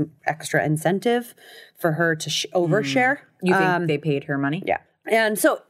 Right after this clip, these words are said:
Speaker 1: you know, for somebody who doesn't have any trust to begin
Speaker 2: Oh,
Speaker 1: with,
Speaker 2: yeah.
Speaker 1: it was like, and I was like, "I'm out."
Speaker 2: Oh, yeah,
Speaker 1: therapy
Speaker 2: that
Speaker 1: was. Like, that's
Speaker 2: was
Speaker 1: just a way to, like, you know,
Speaker 2: That's
Speaker 1: have
Speaker 2: gnarly.
Speaker 1: things thrown
Speaker 2: Yeah.
Speaker 1: in my face. And so it took me until my mom was diagnosed with cancer again.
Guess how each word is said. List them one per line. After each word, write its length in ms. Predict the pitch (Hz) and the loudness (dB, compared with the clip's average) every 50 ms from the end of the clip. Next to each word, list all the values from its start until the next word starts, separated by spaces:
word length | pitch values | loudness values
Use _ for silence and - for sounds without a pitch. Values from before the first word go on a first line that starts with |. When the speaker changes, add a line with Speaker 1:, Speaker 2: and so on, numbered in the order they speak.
| _ - | _ 2
Speaker 1:
you 140 | 254 277 226 | 2 4 4
know, 220 | 180 170 175 160 | 4 2 2 0
for 180 | 165 - - 240 | 0 -2 0 0
somebody 240 | 262 269 240 226 | 2 2 4 4
who 80 | 226 220 | 4 4
doesn't 240 | 202 208 190 202 208 | 4 4 4 4 4
have 100 | 202 190 | 4 4
any 140 | 196 196 180 | 2 0 0
trust 240 | - 208 185 175 | 2 0 0 0
to 80 | - 170 | 0 0
begin 200 | 196 175 226 226 | 2 4 4 4
Speaker 2:
Oh, 180 | 226 220 - 190 | 4 2 2 2
Speaker 1:
with, 80 | 180 | 2
Speaker 2:
yeah. 100 | 170 160 | 2 4
Speaker 1:
it 40 | 156 | 2
was 120 | 147 147 175 | 2 2 2
like, 220 | 190 180 - - - - - - - | 0 0 -2 -6 -16 -20 -12 -2 0
and 100 | 185 190 | 2 2
I 120 | 190 190 | 4 2
was 120 | 190 175 170 | 2 2 2
like, 180 | 170 165 156 - - | 0 0 0 0 0
"I'm 140 | 165 160 | 2 2
out." 240 | 156 151 151 156 - - _ _ _ - | 2 2 2 0 -2 -8 _ _ _ -2
Speaker 2:
Oh, 80 | 170 | 0
yeah, 160 | 160 160 156 | 2 2 2
Speaker 1:
therapy 160 | 147 147 147 139 | 2 2 2 2
Speaker 2:
that 240 | 135 143 147 143 | 2 2 2 2
Speaker 1:
was. 80 | 143 147 | 2 2
Like, 200 | 151 160 160 156 | 2 0 2 2
that's 180 | 175 165 156 - | 0 0 0 0
Speaker 2:
was 40 | |
Speaker 1:
just 160 | - 165 156 175 | -4 -2 0 0
a 60 | 160 | 2
way 300 | 139 151 147 143 143 147 | 2 4 2 2 2 0
to, 140 | 143 - 147 | -2 -2 0
like, 300 | 143 147 143 139 - - | 2 2 2 0 0 0
you 120 | 156 147 | 0 0
know, 160 | 143 139 143 143 | 2 0 -2 -2
Speaker 2:
That's 260 | 135 131 - - - | -4 -4 -6 -8 -10
Speaker 1:
have 120 | - - 165 | -6 0 0
Speaker 2:
gnarly. 200 | 170 160 156 170 | 2 2 2 0
Speaker 1:
things 180 | 165 151 151 151 | 0 -2 -2 0
thrown 140 | - 165 151 | 0 0 2
Speaker 2:
Yeah. 20 | 147 | 2
Speaker 1:
in 40 | |
my 100 | 143 143 | 0 0
face. 320 | 151 - 170 160 156 160 - | 0 2 0 0 0 -2 -2
And 200 | - 160 156 - - - - - - - - | -2 -4 -4 -4 -10 -18 -20 -20 -20 -16 -10
so 240 | - - - 269 226 | -8 0 2 2 2
it 100 | 208 156 | 2 2
took 180 | - 269 285 - | 0 0 2 2
me 100 | 269 254 | 2 2
until 180 | 233 - 220 | 2 2 2
my 100 | 214 202 | 2 2
mom 180 | 196 190 175 190 | 2 2 2 0
was 100 | 202 180 | 0 2
diagnosed 400 | 175 170 165 160 170 170 170 160 | 2 2 2 2 0 -2 -2 -2
with 100 | 165 156 156 | -4 -6 -2
cancer 380 | - 160 156 160 160 170 156 | 0 2 2 2 2 0 0
again. 400 | 151 147 151 143 143 147 147 - | 0 0 0 0 0 -2 -4 -6